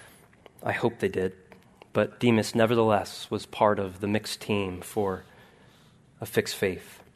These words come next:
Paul now switches from sending greetings to other people and now sends his own greetings in verse fifteen. He greets the sister church plant at Laodicea, and then Nympha and the church that meets at her house.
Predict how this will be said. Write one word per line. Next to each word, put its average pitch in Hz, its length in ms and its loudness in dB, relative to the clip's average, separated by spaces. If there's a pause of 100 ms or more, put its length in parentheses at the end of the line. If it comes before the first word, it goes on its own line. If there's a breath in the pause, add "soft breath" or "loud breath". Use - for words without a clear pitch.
(1200 soft breath)
Paul 120 160 10
now 120 160 12
switches 139 420 6
from 127 160 8
sending 160 460 10
greetings 143 720 8
to 151 180 6
other 135 220 10
people 120 480 6
and 123 80 10
now 120 160 12
sends 131 360 8
his 143 200 4 (100)
own 185 240 12
greetings 101 500 2
in 110 120 2
verse 110 240 2
fifteen. 110 600 -2 (680 soft breath)
He 147 120 2
greets 135 320 4
the 127 80 0
sister - 440 4
church - 340 6
plant 131 360 8
at 131 140 0
Laodicea, 131 760 4 (580 soft breath)
and 131 160 8
then 131 240 10
Nympha 127 580 10
and 123 160 4
the 117 60 6
church - 400 4
that - 160 4
meets 120 320 0
at 110 140 4
her - 160 -2
house. - 520 -2